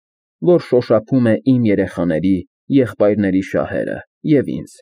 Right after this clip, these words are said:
Ես պատրաստ եմ քննարկելու այն, ինչ վերաբերում է հենց ինձ։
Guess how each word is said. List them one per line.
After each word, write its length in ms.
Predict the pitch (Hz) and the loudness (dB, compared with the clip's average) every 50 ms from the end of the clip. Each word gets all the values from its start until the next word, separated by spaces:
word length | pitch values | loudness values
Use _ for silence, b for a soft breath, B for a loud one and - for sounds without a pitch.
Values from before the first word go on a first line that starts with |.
| _ _ _ _ _ _ _ _ _ _ - | _ _ _ _ _ _ _ _ _ _ -4
Ես 220 | 117 113 104 95 - | -2 0 0 0 0
պատրաստ 480 | - 101 98 101 98 98 - - 110 | 0 -2 0 0 0 -2 -2 -2 -4
եմ 80 | 107 107 | -4 -4
քննարկելու 720 | 107 - 113 101 98 90 90 - - 90 90 101 120 131 113 | -2 -2 -2 0 0 0 -2 -2 -4 -4 -2 0 0 0 0
այն, 240 | 76 55 73 76 - - _ _ - | 0 -2 -4 -8 -10 -14 _ _ -4
ինչ 180 | - 143 127 110 | -2 -2 -2 -2
վերաբերում 540 | - 85 85 92 87 85 92 90 87 76 80 | -2 -2 0 0 0 -2 -2 -2 -4 -4 -6
է 60 | 80 | -6
հենց 320 | 82 - 87 76 71 - - | -6 -8 -8 -8 -8 -10 -10
ինձ։ 300 | 55 - - - - | -12 -12 -12 -14 -20